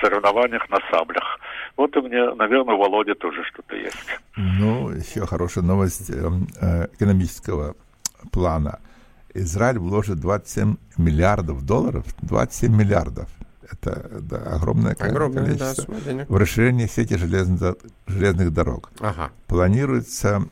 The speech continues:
Speaker 2: провести дорогу с севера на юг через весь Израиль.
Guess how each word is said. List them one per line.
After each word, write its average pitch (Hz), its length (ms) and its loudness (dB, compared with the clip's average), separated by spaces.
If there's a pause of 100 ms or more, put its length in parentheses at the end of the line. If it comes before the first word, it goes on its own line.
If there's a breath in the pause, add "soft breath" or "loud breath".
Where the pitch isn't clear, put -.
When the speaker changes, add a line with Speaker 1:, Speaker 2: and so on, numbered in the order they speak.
(140)
Speaker 2:
провести 90 320 -4
дорогу 92 480 0 (280)
с - 420 -8
севера 110 320 2
на 98 120 2
юг 87 420 0
через 73 300 -6
весь 95 260 -2
Израиль. 80 540 -4